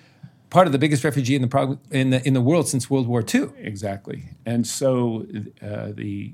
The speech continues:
Speaker 2: you might say this revival of Islamic thinking, uh, hopes to,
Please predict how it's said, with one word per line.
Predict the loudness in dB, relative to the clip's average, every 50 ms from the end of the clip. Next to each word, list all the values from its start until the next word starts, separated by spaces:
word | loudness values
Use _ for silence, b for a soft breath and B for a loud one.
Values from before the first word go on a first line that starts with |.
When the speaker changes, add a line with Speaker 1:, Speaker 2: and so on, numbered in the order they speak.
| -6
Speaker 2:
you | -4 -2
might | -2 -2 -4
say | -6 -8 -8 -8
this | -6 -6 -8 -8 -8
revival | -6 -6 -4 -2 0 0 0 0 0 -2 -2 -2 -2 -2 -2 -4
of | -4 -6 -12 -12 -8
Islamic | -6 -6 -4 -2 -2 -2 -2 -4 -4 -6
thinking, | -4 -4 -2 -2 -2 -4 -4 -4 -6 B B B B B B B B B B B -12
uh, | -8 -6 -6 -4 -4 -6 -6 -6 -8 -10 -12 -10
hopes | -4 0 0 0 0 -2 -8 -10 -10
to, | -6 -4 -2 -2 0 -2 -4 -8 -10